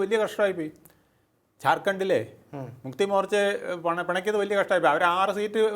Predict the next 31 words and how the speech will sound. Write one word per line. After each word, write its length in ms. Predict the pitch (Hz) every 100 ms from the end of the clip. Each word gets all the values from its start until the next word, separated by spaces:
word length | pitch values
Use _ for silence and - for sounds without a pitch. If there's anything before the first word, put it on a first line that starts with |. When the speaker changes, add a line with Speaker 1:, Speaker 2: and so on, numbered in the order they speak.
| 202 190 190
Speaker 1:
ഉം, 100 | 180 170 160 170
ആറ് 120 | 185
സീറ്റേ 200 | 214 208 185
കൊടുക്കുള്ളൂ 260 | 185 196
എന്ന് 100 | 190 170
പറഞ്ഞു, 160 | 147 147
പന്ത്രണ്ട് 260 | 170 143
Speaker 2:
അതെ. 40 | 165
Speaker 1:
സീറ്റാണ് 260 | 175 185 180
അവർ 80 | 170
ചോദിച്ചത്. 320 | 165 147 135
Speaker 2:
ചോദിച്ചത്. 300 | 98 104 - - - _ -
Speaker 1:
അത് 100 | 175 190
അവരുടെ 280 | 208 220 226
ആ 40 | 226 233 170
എസ് 100 | 165
സി 60 | 233 214
എസ് 120 | 214
ടി 60 | 233 175
റൂട്ട് 180 | 185 208
എന്ന് 120 | 196
പറഞ്ഞാൽ 200 | 185 185
അവിടെ 160 | 170 175
പത്തൊമ്പതോളം 540 | 160 - 190 190 185 175
സീറ്റുകളുണ്ട്. 560 | 151 160 180 156 123 92 - - _ _ _ _ _
ആ 120 | - 175 190
പത്തൊമ്പതോളം 540 | 151 190 190 202 196 190
സീറ്റുകളിൽ 500 | 165 165 175 170 175 170
അവർക്ക് 400 | 131 160 - 180 175 165 - 139 120
വിജയമാർക്ക് 640 | 131 175 202 190 170 165 156
പരാജയമാർക്ക് 520 | 139 139 160 143 143